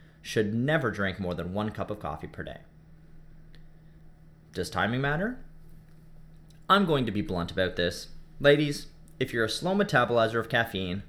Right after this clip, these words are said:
coffee will make you fat. The big culprit here is our friend cortisol,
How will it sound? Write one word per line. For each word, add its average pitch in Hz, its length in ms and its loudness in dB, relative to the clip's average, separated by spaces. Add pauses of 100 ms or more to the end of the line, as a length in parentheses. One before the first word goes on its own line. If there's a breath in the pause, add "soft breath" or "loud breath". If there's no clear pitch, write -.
(100)
coffee 151 540 -2
will 123 260 -4
make 98 340 -2
you 98 80 -2
fat. - 480 -6 (1400 loud breath)
The 139 60 -4
big 247 220 0
culprit 123 300 2
here 95 220 0
is 95 120 0
our 113 100 4
friend 92 300 -2
cortisol, - 540 -4